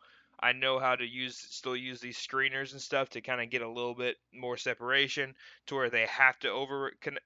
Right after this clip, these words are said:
commit to recover, and then we have passing lanes." And that, that's how I felt about his transition through the series. But at the end of the day, like, no, he was, he was not himself, and we kn-, we all know it, and we know, we know that if him and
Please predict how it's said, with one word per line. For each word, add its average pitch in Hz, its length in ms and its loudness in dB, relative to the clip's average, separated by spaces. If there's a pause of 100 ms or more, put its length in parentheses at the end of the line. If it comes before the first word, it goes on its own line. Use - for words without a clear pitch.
commit 143 300 -4
to 147 80 -10
recover, 143 440 0
and 127 180 -2
then 120 140 -6
we 120 120 -6
have 113 180 0
passing 104 440 -2
lanes." 76 280 -18 (480)
And 117 200 -2 (280)
that, 147 180 4
that's 170 160 6
how 147 160 8
I 135 160 8
felt 127 280 0
about 120 280 2
his 117 480 -6
transition 131 640 2
through 120 200 -8
the 107 100 -10
series. 104 560 -8 (440)
But 123 220 0
at 196 140 4
the 233 60 4
end 190 80 6
of 147 60 0
the 160 60 6
day, 143 80 6
like, 120 140 2
no, 143 80 -2
he 202 180 -4
was, - 160 -8 (160)
he 220 220 -4
was 254 200 -4
not 165 300 0
himself, 170 480 -2
and 127 240 -8
we 165 120 -4
kn-, 160 140 -6
we 170 120 0
all 202 160 4
know 151 260 2
it, 120 220 0
and 131 100 -2
we 147 100 -4
know, 131 340 -2 (260)
we 143 100 -6
know 139 280 -2
that 143 180 2
if 131 180 -4
him 160 320 0
and 160 220 -4